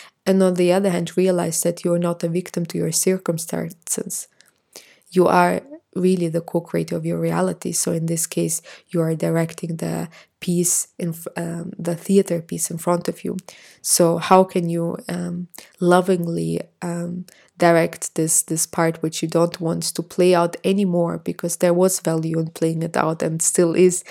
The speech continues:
in many occasions, but if you don't want it anymore, how can you engage this part of you to just set aside and observe others' roles to unfold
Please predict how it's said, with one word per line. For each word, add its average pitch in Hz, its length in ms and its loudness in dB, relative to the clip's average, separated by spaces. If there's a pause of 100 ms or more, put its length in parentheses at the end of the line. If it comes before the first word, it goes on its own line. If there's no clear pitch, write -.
(180)
in 180 100 0
many 170 220 4
occasions, 165 520 -2
but 165 200 0
if 165 120 -6
you 170 60 -4
don't 165 220 -4
want 170 200 0
it 170 120 -8
anymore, 165 440 -4 (280)
how - 180 2
can 180 240 -4
you 175 80 -2
engage 170 480 -2 (200)
this - 180 -2
part 165 340 2
of 160 140 -4
you 165 260 -2 (240)
to 170 220 0
just - 460 -2 (120)
set 175 140 -10
aside 170 420 2
and 175 100 0
observe 165 560 0
others' 175 580 2
roles 165 360 0
to 175 100 -2
unfold 170 440 -2